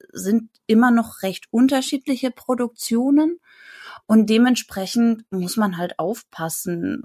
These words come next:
ähm, wen man sich damit ins Boot holt, weil es sollte immer noch zum Produkt passen und nicht, äh, frei nach dem Motto, alles, was bei W W E abfällt, greifen wir uns jetzt,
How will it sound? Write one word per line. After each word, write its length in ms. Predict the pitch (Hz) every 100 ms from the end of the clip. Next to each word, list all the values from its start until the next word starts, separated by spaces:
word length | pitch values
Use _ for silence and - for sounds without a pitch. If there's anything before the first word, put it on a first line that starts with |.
| -
ähm, 680 | 180 170 165 175 - 208 214 _ _ - -
wen 640 | 160 165 208 226 254 226
man 240 | 160 156
sich 240 | 147 156 -
damit 360 | 165 160 160
ins 240 | 165 156 -
Boot 340 | 156 165 -
holt, 180 | 160 165
weil 160 | -
es 100 | 254
sollte 280 | 233 294 294
immer 260 | - 269 269
noch 160 | 254
zum 240 | - 233 220
Produkt 540 | - 208 269 - -
passen 500 | - 170 - 233 240 - - - - -
und 260 | 202 196
nicht, 560 | 202 220 226 - - -
äh, 560 | 202 190 185 190 202 196
frei 300 | - 185 185
nach 240 | 190 180
dem 240 | 208 190
Motto, 760 | 180 185 190 190 185 190 190 50 - - _ _ _ 233 101 - -
alles, 380 | 196 208 208
was 200 | 196 190
bei 160 | - 180
W 160 | 180 175
W 60 |
E 400 | 185 196 190 185
abfällt, 720 | 180 - - 190 185 185 - -
greifen 400 | - 160 185 156
wir 80 | 147
uns 240 | 151 151
jetzt, 420 | 160 - - -